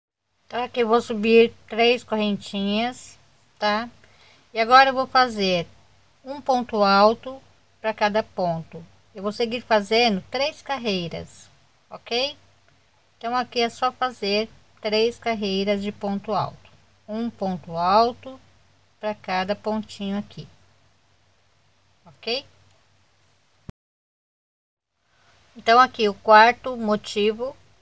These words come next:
eu vou começar fazendo um, dois, três, quatro, cinco, seis correntinhas,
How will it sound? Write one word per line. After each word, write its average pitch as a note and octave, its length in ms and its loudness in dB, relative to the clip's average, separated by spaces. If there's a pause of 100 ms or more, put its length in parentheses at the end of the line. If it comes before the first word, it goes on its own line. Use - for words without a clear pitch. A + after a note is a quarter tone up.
(140)
eu G3 80 -14
vou G#3 100 -6
começar G#3+ 600 -2
fazendo F3+ 600 -4
um, A#3+ 340 -6 (120)
dois, G3+ 640 -2
três, F#3 540 -8
quatro, F#3 760 -6 (1800)
cinco, G3+ 580 -6 (540)
seis G#3 420 -6
correntinhas, F#3 760 -8